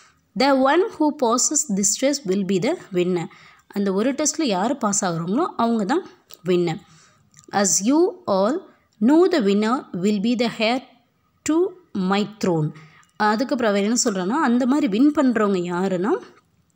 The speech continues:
அவங்க தான் என்னுடைய அரசவையில உட்காரக்கூடிய தகுதி பெற்றவங்க, அவங்க தான் என்னுடைய வாரிசு அப்படின்றது உங்க எல்லாத்துக்கும் தெரியும் அப்படின்றாங்க. He continued,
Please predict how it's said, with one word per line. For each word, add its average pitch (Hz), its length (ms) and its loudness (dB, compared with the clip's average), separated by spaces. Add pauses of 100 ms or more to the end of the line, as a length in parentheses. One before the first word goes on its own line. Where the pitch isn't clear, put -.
அவங்க 247 380 2
தான் 262 140 2
என்னுடைய 196 360 -2
அரசவையில 202 520 -2
உட்காரக்கூடிய 190 540 -6
தகுதி 185 300 -4
பெற்றவங்க, 202 360 -4
அவங்க 247 260 0
தான் 233 120 0
என்னுடைய 185 300 -2
வாரிசு 175 440 -2
அப்படின்றது 190 340 -6
உங்க 285 180 -2
எல்லாத்துக்கும் 170 500 -6
தெரியும் 165 420 -4
அப்படின்றாங்க. 156 480 -8 (520)
He 359 120 0 (100)
continued, 214 600 0